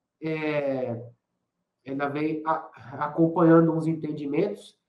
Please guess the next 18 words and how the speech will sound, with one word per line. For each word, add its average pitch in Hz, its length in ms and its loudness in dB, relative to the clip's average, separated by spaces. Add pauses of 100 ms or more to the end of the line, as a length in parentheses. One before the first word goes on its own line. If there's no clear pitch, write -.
(480)
é, 147 360 -2
que, - 640 6 (720)
é, 147 420 -4
a 156 180 2
devolução 175 800 2
também 175 400 2
é 147 100 2
em 147 120 -4
parcela 165 400 -2
única. 120 400 -4
Então, 135 240 -6
eu 139 60 -4
tenho 143 220 -4
visto 139 460 -6
várias 165 320 6
sentenças 165 720 -2 (380)
dizendo 156 500 4
que 147 480 0